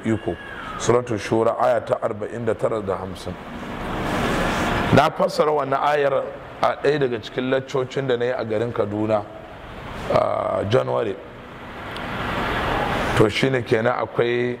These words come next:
wani, eh, Malam Jafar, ana ce masa Abul Banat. Shi ma malami ne sosai, yana karantarwa. Sai ya ce, "Malam, ka ga wannan ayar? Duka hudu yana gidana."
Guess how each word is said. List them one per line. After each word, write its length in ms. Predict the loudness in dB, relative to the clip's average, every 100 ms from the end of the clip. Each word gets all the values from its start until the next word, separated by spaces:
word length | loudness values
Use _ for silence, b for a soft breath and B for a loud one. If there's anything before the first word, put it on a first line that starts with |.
| -12 -14 -2
wani, 580 | 2 2 2 0 -2 -4 -12 -14 -14 -12 -12 -10 -8 -6 -4 2 4
eh, 460 | 6 4 4 4 4
Malam 380 | 4 4 2
Jafar, 400 | 4 4 2 -2 -4 -2
ana 200 | 0 0
ce 120 | 0
masa 260 | -2 -2 -2
Abul 280 | 0 0 -2
Banat. 480 | -2 -2 -4 -6 -16 -18 -18 -18 -16 -14 -12 -10 -8 -8 -6 -4 -2 0 0 0 0 0 4
Shi 100 | 4
ma 160 | 4 4
malami 460 | 2 2 2 2
ne 60 | 2
sosai, 380 | 0 -2 0 2 2
yana 100 | 2
karantarwa. 540 | 0 0 -2 -4 -4 -4 -10 -16 -14 -14 -12 -10 -8
Sai 160 | 2 4
ya 60 | 4
ce, 140 | 4
"Malam, 340 | 4 2 0
ka 180 | 2 2
ga 80 | 4
wannan 300 | 2 0 -2
ayar? 360 | 0 2 2 -2 -8 -18 -20 -20 -20 -18 -16 -14 0 2
Duka 240 | 4 4
hudu 240 | 2 2
yana 240 | 2 2 0
gidana." 360 | 2 2 0